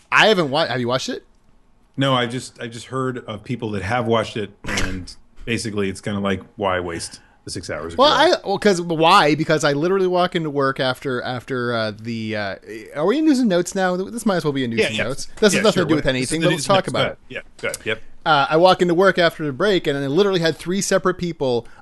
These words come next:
Speaker 1: unprompted from each other, say, "Have you watched Making a Murderer?" Blah, blah, blah. It's like the new Serial. 'Cause Serial sucks this season, so now people have moved on to something else.
Speaker 2: Uh,
Speaker 1: Do you need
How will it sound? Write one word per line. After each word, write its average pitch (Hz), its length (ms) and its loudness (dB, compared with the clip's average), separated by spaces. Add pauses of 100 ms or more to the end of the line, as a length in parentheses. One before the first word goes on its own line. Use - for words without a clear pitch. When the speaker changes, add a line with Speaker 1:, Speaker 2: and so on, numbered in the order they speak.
(300)
Speaker 1:
unprompted 175 560 2
from 156 180 -2
each 147 160 -6
other, 123 260 0
say, 127 280 -4 (160)
"Have 113 160 -8
you 131 80 -2
watched 135 160 0
Making 135 240 -2
a 131 40 -2
Murderer?" 160 340 2
Blah, 143 120 2
blah, 156 140 0
blah. 151 100 2 (160)
It's - 160 -4
like 214 120 4
the 233 80 -2
new 226 120 2
Serial. 143 500 -4 (800)
'Cause 151 160 0
Serial 180 300 4
sucks - 260 -2
this 110 160 -10
season, 98 320 -10
so 110 140 -8
now 113 120 -6
people 117 240 -6
have 107 60 -10
moved 110 160 -10
on 95 80 -10
to 87 60 -12
something 85 260 -14
else. - 280 -18 (440)
Speaker 2:
Uh, 101 920 -4 (180)
Speaker 1:
Do 123 60 -4
you 120 60 -2
need 113 180 -6